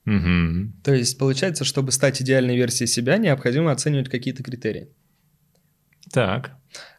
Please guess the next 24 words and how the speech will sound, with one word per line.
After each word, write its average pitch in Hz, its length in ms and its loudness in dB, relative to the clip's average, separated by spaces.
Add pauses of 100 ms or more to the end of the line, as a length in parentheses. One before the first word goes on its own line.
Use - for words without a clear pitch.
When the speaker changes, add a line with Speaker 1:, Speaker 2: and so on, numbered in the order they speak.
Speaker 2:
А 113 240 -2
в - 80 -6
спорте 160 420 0
я, 135 80 4
кстати, 135 340 2
э, 110 540 2
помимо 127 320 2
вот 117 160 -2
этих 120 240 -6
вот 104 100 -10
челленджей, 160 460 -2
например, 120 360 -4
я 131 120 0
поставил 143 360 0
себе 117 200 -2
впервые, 131 680 0
а, 113 360 -2
я 120 180 -2
померил 123 480 0
в - 80 -10
себя 117 320 0
полностью 110 580 -4
там 101 300 -10 (100)
талию, 110 640 0